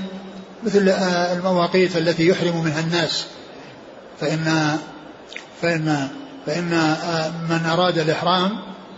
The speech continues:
متجها إلى مكة، آه، ومر بأحد المواقيت التي وقتها رسول الله صلى الله عليه وسلم أو حاذاها جوا أو بحرا أو برا فإنه يحرم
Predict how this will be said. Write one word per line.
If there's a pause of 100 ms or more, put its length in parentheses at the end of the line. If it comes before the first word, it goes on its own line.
(140)
متجها
إلى
مكة، (680)
آه،
ومر
بأحد
المواقيت (560)
التي
وقتها
رسول
الله
صلى
الله
عليه
وسلم (500)
أو
حاذاها (600)
جوا (560)
أو
بحرا
أو
برا (540)
فإنه
يحرم